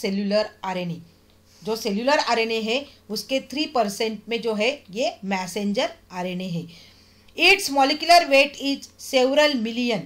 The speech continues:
उसका मॉलिक्यूलर वेट जो है, वो several million रहता है। और ये मैसेंजर आरएनए मॉलिक्यूल जो है, it carrying information to form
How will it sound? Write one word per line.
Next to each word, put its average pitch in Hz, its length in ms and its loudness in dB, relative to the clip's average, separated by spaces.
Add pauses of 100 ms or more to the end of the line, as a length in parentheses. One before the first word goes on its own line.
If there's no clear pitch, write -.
(120)
उसका 233 280 -6
मॉलिक्यूलर 220 500 -4
वेट 196 220 -4
जो 208 140 -6
है, 214 160 0 (260)
वो 226 120 -2
several 254 480 0
million 214 440 -4
रहता 196 280 -4
है। 190 240 -4 (300)
और 254 200 2
ये 294 180 4
मैसेंजर 285 540 2
आरएनए 254 500 2
मॉलिक्यूल 226 440 -6
जो 220 140 -4
है, 196 200 -4 (280)
it 294 140 -2 (160)
carrying 262 440 4
information 240 800 -2 (100)
to 262 100 -6
form 220 360 -2